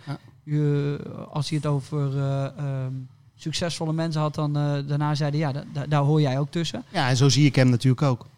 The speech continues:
Speaker 1: Veel
Speaker 2: Ja.
Speaker 1: van elkaar geleerd, op ons bek gegaan, eh, gejankt samen. Ehm, verteld hoe we het niet moesten doen en toch gedaan. <laughs>
Speaker 2: Ja.
Speaker 1: En daar leer je veel van.
Speaker 2: Ja, en,
Speaker 1: Dus
Speaker 2: en, eh,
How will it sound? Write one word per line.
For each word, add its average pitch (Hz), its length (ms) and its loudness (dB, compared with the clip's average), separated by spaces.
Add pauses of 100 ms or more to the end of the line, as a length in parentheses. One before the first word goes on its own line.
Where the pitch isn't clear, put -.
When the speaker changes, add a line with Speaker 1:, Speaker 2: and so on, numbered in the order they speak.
(120)
Speaker 1:
Veel 165 200 6
Speaker 2:
Ja. 151 60 10
Speaker 1:
van 131 100 6
elkaar 131 260 4
geleerd, 135 440 4
op 131 160 -6
ons 120 180 2
bek 123 180 2
gegaan, 120 560 -2
eh, 123 300 -4
gejankt 123 540 4
samen. 117 420 -2 (840)
Ehm, 120 340 -2 (200)
verteld - 440 -4
hoe 123 100 2
we 120 60 2
het 113 100 -2
niet 127 180 2
moesten 127 280 0
doen 123 160 0
en 127 120 -4
toch - 240 0
gedaan. 120 440 -2 (440)
<laughs> - 200 -2
Speaker 2:
Ja. 180 240 6 (280)
Speaker 1:
En 147 140 8
daar 127 120 6
leer 131 200 6
je 151 140 6
veel 127 200 2
van. 110 280 -2 (160)
Speaker 2:
Ja, 143 200 2
en, 160 100 6
Speaker 1:
Dus 165 120 2
Speaker 2:
en, 175 280 2
eh, - 100 -20